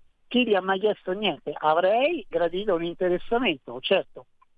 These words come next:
E da chi lo dovevo pretendere l'interessamento? Dal portiere di casa, dal vicino? Eh, scusa, c'hai un personaggio del genere,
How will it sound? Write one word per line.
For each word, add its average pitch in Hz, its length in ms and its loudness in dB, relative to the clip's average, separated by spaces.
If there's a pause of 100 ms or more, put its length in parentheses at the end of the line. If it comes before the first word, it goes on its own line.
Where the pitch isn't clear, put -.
E 226 140 -4
da 254 140 0
chi 302 180 0
lo 277 140 4
dovevo 262 360 0
pretendere 185 480 -2
l'interessamento? 170 720 -2
Dal 165 140 0
portiere 196 400 -2
di 202 80 2
casa, 196 320 -2
dal 160 160 0
vicino? 170 460 -2 (560)
Eh, 247 180 -2
scusa, - 420 -8 (580)
c'hai 226 240 4
un 185 100 -4
personaggio 208 640 0
del 196 160 0
genere, 147 600 0